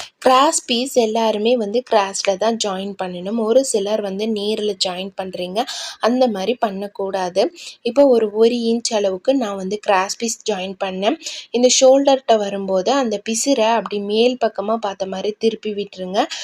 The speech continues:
கீழே வந்து தள்ளாதீங்க, அது வந்து உறுத்துற மாதிரி இருக்கும். மேல் பக்கமா தள்ளிட்டோம் அப்படின்னா, நமக்கு வந்து முன்ன-, முன்பாகம் வந்து பார்க்கறக்கு நீட்டா இருக்கிற மாதிரி இருக்கும்.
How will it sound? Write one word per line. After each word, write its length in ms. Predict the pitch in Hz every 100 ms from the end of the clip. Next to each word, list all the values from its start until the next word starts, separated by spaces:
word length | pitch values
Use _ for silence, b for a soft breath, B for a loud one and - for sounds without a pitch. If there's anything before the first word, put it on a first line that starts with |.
| B B -
கீழே 300 | 277 302 294
வந்து 220 | 220 220 240
தள்ளாதீங்க, 560 | 202 202 196 190 202 254
அது 220 | 220 202
வந்து 200 | 196 214 220
உறுத்துற 420 | 247 262 240 214
மாதிரி 280 | 185 180 190
இருக்கும். 320 | 196 185 190 196
மேல் 280 | 202 233
பக்கமா 360 | 226 202 196 220
தள்ளிட்டோம் 520 | 226 202 202 202 208 214
அப்படின்னா, 380 | 190 196 226 349
நமக்கு 340 | 269 208 185
வந்து 240 | 190 202 294 B B B -
முன்ன-, 340 | 240 262 285 -
முன்பாகம் 600 | 233 262 269 240 214 208
வந்து 240 | 185 240
பார்க்கறக்கு 440 | 247 214 202 190 220
நீட்டா 360 | 220 233 226 220
இருக்கிற 280 | 196 - 185
மாதிரி 280 | 180 190 196
இருக்கும். 380 | 190 - 269